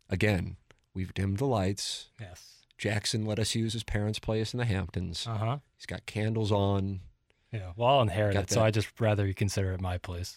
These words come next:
Speaker 1: Oh,
Speaker 2: Yeah,
Speaker 1: you
Speaker 2: yeah.
Speaker 1: have, you already have
Speaker 2: Yeah.
Speaker 1: it.
Speaker 2: I just prefer if you consider it
Speaker 1: Once you
Speaker 2: my
Speaker 1: turn
Speaker 2: place.
Speaker 1: twenty-four, the, the trust dictates that it's yours.
Speaker 2: Yep, that's right. Yeah.
Speaker 1: Uh, so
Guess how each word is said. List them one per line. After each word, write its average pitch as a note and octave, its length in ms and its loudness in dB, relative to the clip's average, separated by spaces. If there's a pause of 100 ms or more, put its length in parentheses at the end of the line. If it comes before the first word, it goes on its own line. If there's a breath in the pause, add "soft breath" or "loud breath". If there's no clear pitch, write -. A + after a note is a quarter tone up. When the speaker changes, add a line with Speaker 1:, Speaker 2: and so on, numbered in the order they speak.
(160)
Speaker 1:
Oh, F#3 440 2
Speaker 2:
Yeah, A#2+ 180 4
Speaker 1:
you B2+ 80 6
Speaker 2:
yeah. B2+ 60 6
Speaker 1:
have, D3 200 4
you C3+ 140 2
already C#3+ 180 4
have D#3 200 4
Speaker 2:
Yeah. - 80 0
Speaker 1:
it. - 80 -10
Speaker 2:
I B2 100 6
just A#2 180 2
prefer G2+ 360 0
if - 120 -8
you F#2+ 60 -6
consider F#2 320 -8
it - 40 -2
Speaker 1:
Once A2+ 180 2
you A#2 60 2
Speaker 2:
my - 40 -2
Speaker 1:
turn B2 120 2
Speaker 2:
place. A2 100 0
Speaker 1:
twenty-four, A#2+ 500 4
the, G#2 160 2 (100)
the A2 80 2
trust - 360 2
dictates A2+ 420 2
that A#2 100 4
it's F#2+ 100 -2
yours. A#2+ 440 2
Speaker 2:
Yep, A2 220 2
that's B2 200 -6
right. F#2+ 200 -6 (420 loud breath)
Yeah. B2 120 0
Speaker 1:
Uh, C3+ 360 4
so C3+ 440 2